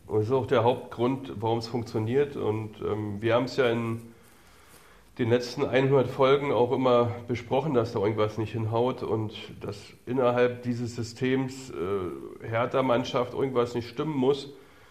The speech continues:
Aber sie haben's geschafft. Ja? Sie haben's einfach hinbekommen, äh, natürlich mit dem richtigen Anführer vorneweg. Und das ist nun mal der Trainer, der Chefcoach,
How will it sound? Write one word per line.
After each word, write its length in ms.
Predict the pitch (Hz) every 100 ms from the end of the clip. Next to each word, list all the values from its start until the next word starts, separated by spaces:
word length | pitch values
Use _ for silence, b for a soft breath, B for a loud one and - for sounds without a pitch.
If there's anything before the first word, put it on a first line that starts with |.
| B
Aber 180 | - 131
sie 160 | 135 143
haben's 180 | 165
geschafft. 480 | - 170 233 247 - - -
Ja? 200 | 135 151 -
Sie 180 | 131 143
haben's 200 | 160 156
einfach 420 | 143 170 185 175
hinbekommen, 840 | 180 214 214 214 196 214 226 220
äh, 260 | - - 160
natürlich 400 | 156 156 160 165
mit 140 | 160
dem 60 | 156
richtigen 360 | 143 139 156 127
Anführer 500 | 113 143 170 160 151
vorneweg. 480 | 147 147 127 156
Und 100 | 156
das 80 | 131
ist 120 | 139
nun 120 | 156 143
mal 100 | 117
der 140 | 113
Trainer, 320 | - - 117
der 120 | 113
Chefcoach, 600 | 113 120 120 - 139 143